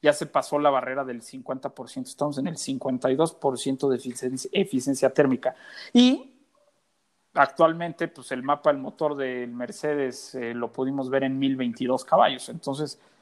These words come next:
quiere decir que estos avances, este, que hemos tenido y que los vamos a seguir viendo conforme avance la Fórmula uno, eh,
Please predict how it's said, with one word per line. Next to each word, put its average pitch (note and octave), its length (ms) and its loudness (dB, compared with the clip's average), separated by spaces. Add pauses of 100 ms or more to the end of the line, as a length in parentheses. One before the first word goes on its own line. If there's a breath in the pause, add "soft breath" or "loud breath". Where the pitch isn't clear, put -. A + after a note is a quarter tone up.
(260 soft breath)
quiere F3+ 200 8
decir D#3+ 360 2
que D#3+ 220 4
estos D3+ 280 0
avances, C#3 840 2 (420)
este, A#2+ 800 0
que C3+ 280 8
hemos C#3+ 260 2
tenido C#3+ 380 4
y C3+ 220 -4
que B2+ 140 2
los B2 140 0
vamos C#3+ 260 2
a C3 60 -4
seguir B2+ 320 -4
viendo C3+ 540 -2 (160)
conforme B2 420 -2
avance C3 320 2
la C3+ 120 4
Fórmula C#3 460 4
uno, B2+ 420 -6 (480)
eh, A#2 800 -6